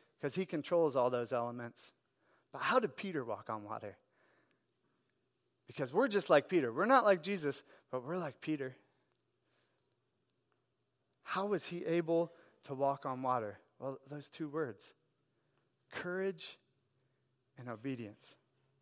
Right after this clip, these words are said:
Courage. Peter had to get out of the boat, you know? He had to take a risk for God. I mean, can you imagine being in the storm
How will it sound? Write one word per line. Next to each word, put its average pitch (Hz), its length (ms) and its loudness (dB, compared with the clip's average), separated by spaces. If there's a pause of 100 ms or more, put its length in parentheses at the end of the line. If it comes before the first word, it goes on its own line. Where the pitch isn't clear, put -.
(760)
Courage. 180 460 -2 (580)
Peter 185 420 -2
had 156 200 8
to 165 140 -8
get 151 280 2
out 151 180 6
of 147 140 2
the 139 80 2
boat, 139 360 -2 (460)
you 147 100 0
know? 151 280 6 (220)
He 190 100 6
had 196 160 10
to 165 80 -6
take 185 240 6
a 147 60 6
risk 147 420 2
for 156 180 2
God. 139 320 8
I 131 40 -4
mean, 147 180 -2
can 160 160 -4
you 175 80 2
imagine 175 460 4
being 175 260 0
in 185 100 0
the 180 120 0
storm 175 380 2